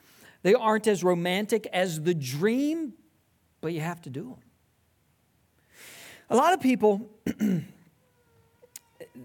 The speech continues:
th-, they spend a great deal of money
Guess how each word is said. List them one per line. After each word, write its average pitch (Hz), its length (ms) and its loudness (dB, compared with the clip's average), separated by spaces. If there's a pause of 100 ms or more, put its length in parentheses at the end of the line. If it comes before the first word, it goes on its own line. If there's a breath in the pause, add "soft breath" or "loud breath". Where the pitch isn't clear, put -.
(100)
th-, 202 120 -2 (200)
they 190 380 -2
spend 254 500 -2
a 165 240 0 (220)
great 240 500 -4
deal 196 260 2
of 170 60 0
money 165 680 -2